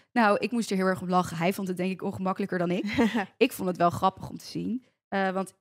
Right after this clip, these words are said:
Speaker 1: kijk, je hoort natuurlijk alle verhalen, maar je ziet het niet. En eigenlijk tot alles wat ik zag, eh, tenminste voor, tot, tot mijn zoenen en zo, vond ik het allemaal niet erg. Ehm, maar het was natuurlijk wel dat... Kijk, ik had natuurlijk, eh, Maureen haar verhaal gehoord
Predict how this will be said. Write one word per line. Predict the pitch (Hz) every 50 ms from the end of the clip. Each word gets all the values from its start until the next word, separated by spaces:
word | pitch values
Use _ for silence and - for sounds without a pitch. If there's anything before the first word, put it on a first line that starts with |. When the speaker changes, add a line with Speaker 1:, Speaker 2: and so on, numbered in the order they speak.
| _ _ _
Speaker 1:
kijk, | - 190 180
je | 196 190
hoort | 190 196 214 247 277
natuurlijk | 262 220 - 208 202 196 -
alle | - 202 196
verhalen, | 185 190 180 180 190 196 196 196 185
maar | 180 180
je | 175
ziet | 165 - 202 190 -
het | - -
niet. | - - - - - - _ _ _ - _ _ _
En | 202 196 190 190 190 - -
eigenlijk | - 202 214 226 220 - 220 190 -
tot | - 202 190 -
alles | - 202 202 202 202 202 190 - - -
wat | - 196 190 - -
ik | 226 -
zag, | - - - 190 185 185 - - - - -
eh, | 208 202 143 98 101 - -
tenminste | - - - - 202 190 - -
voor, | - - -
tot, | - 185 175 - _ _
tot | - 196 180
mijn | - 180 175 180
zoenen | 165 208 226 220 196 165
en | 196
zo, | 185 190 190 190 185 180 - _ _ _ _
vond | _ -
ik | 214
het | 196 -
allemaal | - 202 202
niet | 196 175 -
erg. | 165 165 170 175 180 175 - - - - - _
Ehm, | - 196 190 185 185 185 180 175 180 180 185 185 180 - _ _ _ _
maar | - 196 190 185
het | 185 -
was | 202 180
natuurlijk | 185 190 - 196 185 175 175
wel | 202 214 208 208 196
dat... | 196 190 185 - - - _ _ _ _ _ _
Kijk, | - 185 175 -
ik | - 220 -
had | 247 226
natuurlijk, | 220 196 - 202 196 190 190 - - _
eh, | - 190 190 196 185 185 180 -
Maureen | 202 190 180 185 180 190 214 233
haar | 226 190 160 175
verhaal | - - 170 160 147 143
gehoord | 135 - - 156 151 147 143 151 208 247 - -